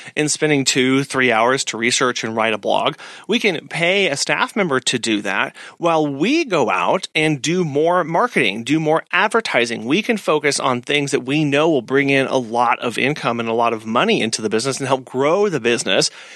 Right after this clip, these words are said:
So now this task, it's still important. We still want it done. We still need it done of,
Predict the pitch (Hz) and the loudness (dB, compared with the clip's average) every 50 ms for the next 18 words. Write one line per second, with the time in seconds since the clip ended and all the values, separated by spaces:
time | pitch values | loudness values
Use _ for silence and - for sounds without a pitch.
0 | - - - - - - 165 160 139 131 139 160 156 - - 165 160 180 196 - | -20 -20 -18 -12 -8 -2 -2 -2 0 0 0 0 -2 0 0 0 2 2 0 0
1 | - 143 131 - - - - 117 135 170 160 - 180 165 170 165 170 - 147 - | -2 -2 -2 -2 -2 0 2 2 2 2 2 0 0 0 0 -4 -6 -4 -4 -4
2 | - - 117 117 120 127 131 135 - - 117 117 131 131 120 - - 139 143 143 | -2 0 0 0 2 2 0 0 -2 -2 -2 -2 0 -2 -4 -4 -2 -2 -2 0
3 | 139 143 156 151 131 - 101 104 101 101 139 208 220 - - - - - - - | 0 0 0 0 -2 -4 -4 -4 -2 0 0 0 -2 -4 -8 -20 -20 -20 -20 -12
4 | - - 131 117 117 | -4 -4 -2 -2 0